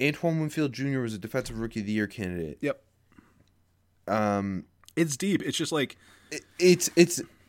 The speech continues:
Speaker 1: it's more deep than it is, like,
Speaker 2: Yeah.
Speaker 1: top heavy with talent, I guess, is kind of what you're looking at there. Like, Jamel Dean, Sean Murphy, uh, Bunting, they're a little bit
Speaker 2: They've had
Speaker 1: up
Speaker 2: their
Speaker 1: and down.
Speaker 2: moments. Yeah, exactly.
Speaker 1: Plus, it, it,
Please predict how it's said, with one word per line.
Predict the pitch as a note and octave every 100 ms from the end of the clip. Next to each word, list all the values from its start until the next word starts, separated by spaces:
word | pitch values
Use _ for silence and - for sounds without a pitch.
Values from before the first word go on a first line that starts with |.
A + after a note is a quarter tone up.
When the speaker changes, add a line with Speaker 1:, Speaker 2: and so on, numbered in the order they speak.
| _ _
Speaker 1:
it's | E3+ -
more | C#3+ G3 B3+
deep | C#3 C3+ E3
than | E3 D#3
it | D3+
is, | C#3 C3+
like, | B2 A#2 G#2+ - - - -
Speaker 2:
Yeah. | - B2
Speaker 1:
top | G2+ A#2+
heavy | C#3 C3+ D3+
with | C3+ -
talent, | D3+ D#3 F#3+ F#3+ _ _ -
I |
guess, | D#3+ D#3+ F#3 -
is | C3+ A#2 - _ - -
kind | B2 A#2+
of | A2 - _ _ _ _ _ _ _ _ _ _ _ _ -
what | C#3
you're | C3
looking | A#2+ A#2+
at | D3+
there. | D#3+ D3+
Like, | B2
Jamel | - C3 C3 B2+
Dean, | A#2+ A#2 A#2 A#2+ A2+ -
Sean | - - A#2+
Murphy, | A#2+ A#2 B2 F#2+ -
uh, | A2 G#2
Bunting, | F#2 A2 G#2+ A2+ G#2+
they're | G#2
a | A2+
little | A#2 A#2+
bit | A#2 G#2+ - - _ _ -
Speaker 2:
They've | -
had |
Speaker 1:
up | B2
Speaker 2:
their | A#3+
Speaker 1:
and | A2+
down. | G#2 G#2 G#2
Speaker 2:
moments. | G#2 G2+
Yeah, | G#2 F#2+ F#2 -
exactly. | - D#2+ - - - _
Speaker 1:
Plus, | - C#3+ B2+ -
it, | B2+ -
it, | A2